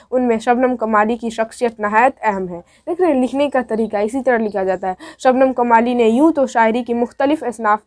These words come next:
सख्त में तबाह आजमाई किया, लेकिन हमद और नात में उन्होंने खसूसी तोज़ा दी और फ़न के जादू जगाए। इनके मजहबी मंजूआत ख़ास तौर पर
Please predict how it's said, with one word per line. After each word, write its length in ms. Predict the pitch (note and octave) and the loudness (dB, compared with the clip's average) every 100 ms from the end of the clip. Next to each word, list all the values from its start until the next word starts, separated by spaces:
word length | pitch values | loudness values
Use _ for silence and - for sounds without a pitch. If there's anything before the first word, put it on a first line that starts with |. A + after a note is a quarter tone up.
| F4 E4 - | -20 -12 -8
सख्त 160 | A#3 | -4
में 260 | B3 A3+ G#3 B3+ - | 0 0 0 -4 -4
तबाह 220 | A3+ A#3+ | 4 6
आजमाई 580 | A#3 G#3+ A3 G3+ G#3+ G#3 _ | 6 4 0 0 0 -4 _
किया, 320 | G#3+ G#3+ F#3+ - _ A3 | -4 0 0 -2 _ 0
लेकिन 340 | G#3+ G#3+ G#3 | 0 0 -4
हमद 280 | A3 D4 A3+ | 0 0 2
और 140 | G#3 | 2
नात 280 | G#3 G3+ G#3 | 4 2 2
में 160 | G#3+ G3+ | -4 -4
उन्होंने 400 | G#3 G#3 F#3+ F#3+ | -2 -2 -4 -4
खसूसी 460 | A3+ A3 B3 C4 C#4+ | -4 -4 -4 -4 -4
तोज़ा 380 | A3+ G3+ G#3 | 0 2 2
दी 240 | G3+ G3+ G#3 - - | 2 -2 -8 -12 -4
और 120 | G#3+ | -4
फ़न 300 | G#3 C4+ C#4 | 0 0 0
के 160 | A3+ G3 | -2 0
जादू 360 | G#3 F#3+ G#3 | 2 2 0
जगाए। 440 | G3 F3+ F3 E3 F3+ _ D#4+ C#4 | -2 -2 -2 -4 -10 _ -20 -8
इनके 380 | C#4 C4+ B3+ G#3 C4 A#3+ | -4 2 4 2 -2 -2
मजहबी 400 | B3+ A#3 C4 D4+ | 0 2 2 2
मंजूआत 380 | C#4 A#3+ A3 A3+ G#3 G#3+ _ _ | 2 2 4 6 6 4 _ _
ख़ास 460 | - B3 B3 B3+ - | -6 6 6 6 -2
तौर 220 | A3 G#3 | 2 2
पर 300 | G#3 F#3+ F#3 | 0 -4 -4